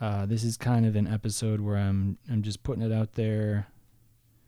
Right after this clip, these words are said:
Really want engagement on this. Kinda dying for it. There's no point in me doing this episode if nobody engages with this topic. You know, I talk to a lot of people. It's a lot of friends who are like, "Oh, great job! This is really good." But,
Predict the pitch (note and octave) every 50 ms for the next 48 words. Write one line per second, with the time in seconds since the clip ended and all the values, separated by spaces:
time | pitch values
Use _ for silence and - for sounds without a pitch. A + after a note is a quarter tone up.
0 | _ _ _ _ _ _ _ _ _ _ _ _ _ _ _ _ _ _ _ -
1 | A#2 A2+ A#2 B2 B2+ B2+ A#2+ A#2+ A#2 G#2+ A2 A2 G#2+ G2 G2+ G#2+ G2+ G#2+ G#2 G#2
2 | G2 G2+ G#2 G2+ G2 F#2 F#2+ F#2+ F#2+ F#2+ F#2+ - - - - - - - _ _
3 | _ - _ - - A#2+ G#2 F#2+ F2+ F#2+ F#2+ F#2+ F#2+ F#2+ F#2+ F#2 - - F2 E2+
4 | E2 F2+ - - - - _ _ _ - - - - _ _ _ _ _ - C#3
5 | D3 F#3+ F#3+ E3 - - D3+ C3+ A#2+ A#2 A#2 A2 G#2+ A#2 A2 G#2+ G#2+ G2 - A2+
6 | G2+ - G#2 F#2+ - G#2 F#2+ F#2+ F#2 - G#2 G2+ F#2 - G2+ F#2+ F#2 E2+ F2 E2+
7 | E2+ D#2+ E2 E2 F2 E2 E2 D#2+ E2+ E2 D#2 - D#2+ D2+ - - - - - -
8 | - F2 E2 - - D#2 - - - - - _ _ _ _ _ - _ _ _
9 | _ _ _ _ _ _ _ _ _ - G#2 G2 F#2+ F#2 - - A2 G#2 G2+ -
10 | G#2 G2 G2 G2 F#2+ - - B2 A2+ - A2+ A2 G#2+ G2+ - G#2+ G#2 G#2+ G#2 -
11 | - - A2 G#2 G#2 G#2 G2 - G#2+ G#2 G#2 G2 G2+ G#2 - C#3+ C#3+ C3 A2 -
12 | C3 C#3 D3 D3 - - A#2+ C3 C#3 B2+ A2 G#2+ A#2 - - C3+ A#2+ A2+ A#2 A#2
13 | A#2 A#2 A#2+ - B2+ C3 A#2+ A2+ A#2 A#2+